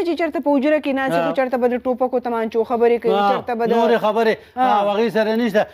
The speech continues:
Speaker 2: یا خو سرخکه ده،
Speaker 1: ها.
Speaker 2: سرخکه به تا وی.
Speaker 1: ها.
Speaker 2: ها، ما ورته وی څه، خو یو خبره درته کومه دلته، بي بي جي، ګورې.
Speaker 1: هم.
Speaker 2: زمونږ د مشرانو خبرې د کاڼي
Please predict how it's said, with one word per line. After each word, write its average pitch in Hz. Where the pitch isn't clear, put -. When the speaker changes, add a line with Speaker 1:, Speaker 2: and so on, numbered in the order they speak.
Speaker 2:
یا 220
خو 185
سرخکه 226
ده، 226
Speaker 1:
ها. 180
Speaker 2:
سرخکه 196
به 220
تا 214
وی. 214
Speaker 1:
ها. 180
Speaker 2:
ها، 190
ما 208
ورته 196
وی 247
څه، 175
خو 151
یو 131
خبره 131
درته 117
کومه 147
دلته، 120
بي 120
بي 120
جي، 135
ګورې. 104
Speaker 1:
هم. 262
Speaker 2:
زمونږ 180
د 185
مشرانو 170
خبرې 156
د 156
کاڼي 165